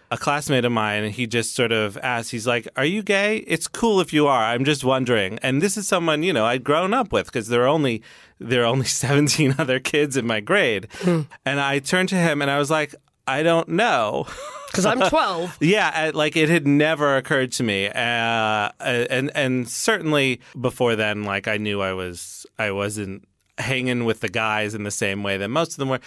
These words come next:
Speaker 1: but it was such a small community, you know, and everyone had grown up together, and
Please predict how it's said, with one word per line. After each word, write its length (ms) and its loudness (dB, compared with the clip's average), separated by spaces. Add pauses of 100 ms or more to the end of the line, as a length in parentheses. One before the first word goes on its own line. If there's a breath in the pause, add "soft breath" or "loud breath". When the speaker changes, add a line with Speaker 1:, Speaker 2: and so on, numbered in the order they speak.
(180 loud breath)
Speaker 1:
but 100 2
it 60 4
was 140 2
such 220 0
a 40 0
small 460 2
community, 760 0 (180 loud breath)
you 200 -6
know, 140 0
and 120 0
everyone 300 0
had 80 -4
grown 180 0
up 140 -4
together, 380 -2
and 80 -6